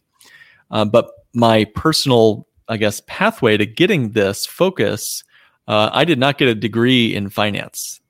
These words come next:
I got it in a totally different part of the world. Uh, ministry, uh, was my education, and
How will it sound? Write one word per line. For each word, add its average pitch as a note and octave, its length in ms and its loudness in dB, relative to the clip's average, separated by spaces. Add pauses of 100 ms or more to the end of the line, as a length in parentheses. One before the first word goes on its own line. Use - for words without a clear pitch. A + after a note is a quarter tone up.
I A2 60 -10
got G#2+ 220 0
it G#2 200 -2
in G#2 180 -6
a F#2+ 60 -6
totally B2 360 -2
different G#2 380 -6
part A2 200 0
of G#2+ 160 -4
the G2 340 0 (200)
world. G#2+ 500 0
Uh, A2 160 -4
ministry, A2+ 600 -4 (320)
uh, G2 300 -6
was A2 200 -6
my G#2 300 0 (440)
education, A#2 640 -2 (640)
and A2 500 2